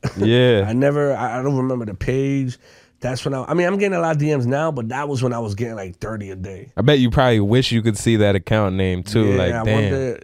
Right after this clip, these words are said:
Speaker 1: if he
Speaker 2: If
Speaker 1: passed.
Speaker 2: he's
Speaker 1: I don't,
Speaker 2: okay,
Speaker 1: yeah, I don't
Speaker 2: yeah.
Speaker 1: know if he made it or not. That was two thousand eighteen.
Speaker 2: Wow.
Speaker 1: So I don't know if he made the, you know, he beat the cancer or not. Hopefully he did, 'cause,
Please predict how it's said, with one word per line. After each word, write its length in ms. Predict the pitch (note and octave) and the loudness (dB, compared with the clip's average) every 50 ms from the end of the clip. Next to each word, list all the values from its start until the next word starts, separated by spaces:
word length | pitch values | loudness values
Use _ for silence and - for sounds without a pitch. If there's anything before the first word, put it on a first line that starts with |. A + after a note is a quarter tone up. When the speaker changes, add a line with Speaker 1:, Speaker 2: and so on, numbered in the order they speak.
| - | -12
Speaker 1:
if 160 | - A2 G#2 A2 | -10 -8 -6 -4
he 40 | G#2+ | -4
Speaker 2:
If 80 | F#2 | -4
Speaker 1:
passed. 240 | - F#2+ A#2 A#2+ G#2+ | -2 -2 0 0 0
Speaker 2:
he's 120 | G2+ G2 | 2 2
Speaker 1:
I 40 | G2+ | 2
don't, 140 | G2 F#2 F2+ | 2 2 0
Speaker 2:
okay, 540 | - - G#2+ A2 B2+ B2+ A2+ G#2 G2 F#2+ G2+ | 0 2 2 4 4 4 4 2 2 2 2
Speaker 1:
yeah, 60 | G#2+ | 4
I 40 | A#2 | 4
don't 80 | A#2+ A2+ | 4 2
Speaker 2:
yeah. 60 | G2 | 2
Speaker 1:
know 80 | F#2 B2+ | 0 0
if 60 | A2 | -2
he 60 | A2 G#2 | -2 -2
made 280 | A2 A#2+ C3+ C#3+ C#3+ | -2 -2 -2 -2 -2
it 40 | C#3 C#3 | -2 -4
or 100 | C#3 C#3+ | -4 -4
not. 140 | D3+ D3+ C#3 | -2 -2 -2
That 80 | C#3+ C#3 | -2 -2
was 120 | C3+ B2+ | -4 -6
two 60 | - - | -8 -8
thousand 260 | C#3+ C3+ B2 A#2+ A#2+ | -8 -6 -6 -6 -6
eighteen. 540 | B2 B2+ A#2 - - C#3 C3+ B2 G#2 G2 F#2+ - - | -6 -6 -6 -6 -6 -6 -4 -6 -6 -10 -12 -14 -10
Speaker 2:
Wow. 480 | E2 D#2+ F2 F2+ F#2 F#2 F#2 F2 E2+ D#2+ | -8 -4 -2 0 0 0 0 -2 -4 -6
Speaker 1:
So 120 | D2 F#2 | -8 -10
I 120 | G2 G#2 G#2+ | -10 -8 -6
don't 160 | A2+ A#2 A#2+ | -6 -4 -4
know 120 | B2 A#2+ A#2 | -4 -4 -4
if 120 | A2 F#2+ | -4 -6
he 140 | G#2 G#2+ G#2 | -6 -6 -6
made 340 | G2+ G2+ A2 A2+ B2 A#2+ A#2 | -6 -6 -4 -4 -4 -4 -6
the, 100 | A#2 - - - - | -8 -10 -10 -12 -12
you 100 | G#2+ G#2+ | -10 -8
know, 60 | G2 | -8
he 140 | F#2 G2+ G2 | -6 -6 -6
beat 260 | F2+ F#2 A2+ A#2+ A2+ | -6 -4 -4 -6 -6
the 80 | - A2 | -6 -10
cancer 400 | - - B2 A2+ G#2+ - - G#2 | -8 -6 -6 -6 -6 -8 -10 -10
or 40 | G2+ | -8
not. 160 | A#2+ B2 A#2+ | -6 -4 -4
Hopefully 340 | A#2+ B2+ A#2+ - C#3 B2 G#2+ | -4 -4 -4 -6 -6 -6 -6
he 100 | G#2 G2 | -4 -6
did, 320 | G2 G2+ A#2+ C3 C3+ B2+ A#2 | -4 -4 -2 -2 -2 -4 -4
'cause, 260 | - G#2 G2+ F#2+ - | -6 -8 -10 -10 -12